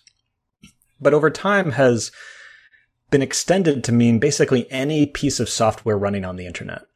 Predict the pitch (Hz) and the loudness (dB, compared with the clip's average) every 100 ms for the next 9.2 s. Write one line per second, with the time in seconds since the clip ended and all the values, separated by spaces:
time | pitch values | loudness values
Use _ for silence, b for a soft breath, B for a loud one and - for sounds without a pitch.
0 | _ _ _ _ _ _ - - 131 127 | _ _ _ _ _ _ -20 -2 0 4
1 | 127 127 208 196 147 113 113 - 107 - | 4 2 -2 0 0 0 0 0 -4 -4
2 | - 113 107 107 92 - 104 101 - - | -2 -2 0 -2 -4 -4 -4 -4 -8 -10
3 | - 123 131 101 98 - _ b b b | -4 -2 0 -2 -4 -10 _ b b b
4 | b b - 101 95 101 - - 110 101 | b b -6 -6 -6 -12 -12 -4 -2 -2
5 | 104 - - - 95 90 131 180 92 92 | -4 -10 -8 -6 -6 -4 -4 -4 -6 -8
6 | 110 - _ _ _ 110 104 107 117 107 | -10 -12 _ _ _ -2 0 2 2 0
7 | 98 110 101 98 - 170 233 - 98 95 | -2 -4 -4 -6 -6 -6 -4 -4 -4 -6
8 | 101 117 - 123 - 123 123 - 123 139 | -4 -4 -2 -2 0 2 0 2 4 4
9 | 120 | 2